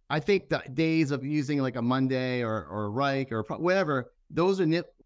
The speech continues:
limited, because if you can make your own proprietary system that's custom to your agency and how your workflow works, even though you can customize these to an amazing level,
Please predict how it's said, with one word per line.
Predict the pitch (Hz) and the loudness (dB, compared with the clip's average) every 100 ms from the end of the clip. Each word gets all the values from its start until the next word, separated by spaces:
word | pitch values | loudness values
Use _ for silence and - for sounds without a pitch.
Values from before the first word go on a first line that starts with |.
| _ 143 | _ -8
limited, | 135 190 175 147 | -2 0 0 -2
because | 135 156 135 127 | -4 -2 -2 -2
if | 135 | -6
you | 196 | -2
can | 202 | 2
make | 190 | 2
your | 165 | 2
own | 156 143 | 0 0
proprietary | 131 - 151 175 180 147 | -6 -10 0 0 2 -2
system | 113 - 113 117 | -6 -4 -4 0
that's | 127 120 - | -2 -2 -4
custom | 170 156 156 | -2 -2 -2
to | 139 | -4
your | 123 | -4
agency | 127 139 147 135 | -2 -4 -4 -4
and | 117 | -2
how | 131 | -2
your | 120 131 | -2 -4
workflow | 143 147 - 165 160 | -4 -4 -4 -2 -2
works, | 165 196 - _ _ _ | -2 -4 -6 _ _ _
even | - 233 | -2 2
though | |
you | 208 175 | 2 2
can | 156 | 0
customize | 185 180 160 143 135 123 143 | 0 0 0 -2 -2 -4 -4
these | 143 139 - | -4 -6 -6
to | 139 | -2
an | |
amazing | 127 131 120 | 0 0 0
level, | 165 165 120 - | 2 2 0 -6